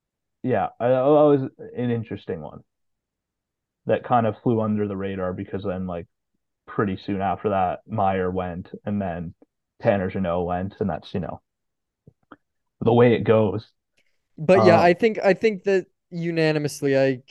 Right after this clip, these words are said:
Speaker 2: can agree that the Jeannot trade was just downright bad. And I, I think it's one of those trades that even if Tampa Bay wins the cup this year,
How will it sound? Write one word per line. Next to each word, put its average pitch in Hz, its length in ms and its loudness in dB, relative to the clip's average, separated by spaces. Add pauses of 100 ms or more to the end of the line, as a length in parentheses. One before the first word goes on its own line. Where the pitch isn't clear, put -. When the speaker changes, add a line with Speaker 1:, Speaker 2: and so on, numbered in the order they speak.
Speaker 2:
can 143 100 -14
agree 123 400 -4
that 117 220 -2 (120)
the 127 200 -8
Jeannot 127 520 -2
trade 113 480 -4
was 110 440 -8 (260)
just - 340 -14 (800)
downright 113 580 -2 (560)
bad. 143 600 0 (1120)
And 160 160 2
I, 156 240 -2 (180)
I 190 120 4
think 247 200 -6
it's 180 120 -6
one 180 120 -4
of 185 60 0
those 147 200 0
trades 160 280 0
that 127 100 -4
even 143 300 -4
if - 140 -8 (640)
Tampa 147 280 -4
Bay 143 140 2
wins 131 320 -6
the - 60 -8
cup - 300 -4
this - 260 -8
year, 117 320 -8